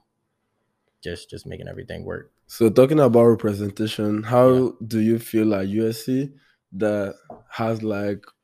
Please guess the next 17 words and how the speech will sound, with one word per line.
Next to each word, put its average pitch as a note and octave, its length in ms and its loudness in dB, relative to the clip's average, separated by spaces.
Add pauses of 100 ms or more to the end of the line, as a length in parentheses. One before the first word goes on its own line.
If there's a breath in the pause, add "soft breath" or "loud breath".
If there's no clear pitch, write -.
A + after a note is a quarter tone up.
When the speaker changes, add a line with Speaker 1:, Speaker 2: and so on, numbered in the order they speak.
Speaker 2:
more A2+ 280 4
than G#2+ 440 -2
eighty A2 220 0
percent G#2+ 720 -6 (840)
or A2 140 4
less C3+ 380 4
than A#2+ 360 0 (600)
ten C3 200 2
percent B2 380 0
Speaker 1:
Yeah. A#2+ 60 -6
Speaker 2:
black B2 260 -2
<laughs> - 0 -
students? - 560 -4
Speaker 1:
Yeah, F#3 120 0
if D#3 200 -6
you, E3+ 280 -12
so D3+ 380 -6